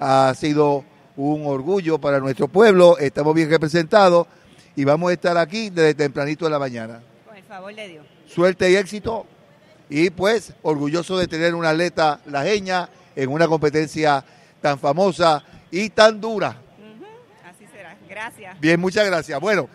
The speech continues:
Speaker 1: Siberio, esto pica y se extiende, así que estamos bien contentos de esto, ¿verdad?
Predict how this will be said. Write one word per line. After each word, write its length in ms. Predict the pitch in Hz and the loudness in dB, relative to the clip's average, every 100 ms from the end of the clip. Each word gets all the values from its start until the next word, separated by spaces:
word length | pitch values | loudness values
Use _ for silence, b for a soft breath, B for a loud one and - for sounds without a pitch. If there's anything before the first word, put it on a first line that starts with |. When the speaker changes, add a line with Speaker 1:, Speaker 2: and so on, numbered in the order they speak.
| b b | b b
Speaker 1:
Siberio, 480 | - 165 220 226 123 107 - - | -12 -8 -6 -6 -8 -16 -18 -10
esto 840 | 151 - 196 190 180 165 139 127 _ - | -8 -4 -4 -2 0 -2 -4 -10 _ -18
pica 180 | 160 185 | -16 -14
y 60 | |
se 120 | 180 | -12
extiende, 340 | 175 214 214 185 | -12 -10 -10 -10
así 240 | 151 175 | -12 -16
que 540 | 170 180 165 143 120 - _ _ _ | -10 -6 -4 -6 -10 -18 _ _ _
estamos 400 | 139 135 156 175 | -16 -12 -10 -8
bien 160 | 180 180 | -8 -8
contentos 560 | 196 165 180 175 190 | -10 -10 -12 -12 -12
de 160 | 175 196 | -10 -10
esto, 220 | 190 160 | -10 -10
¿verdad? 280 | 139 180 | -8 -10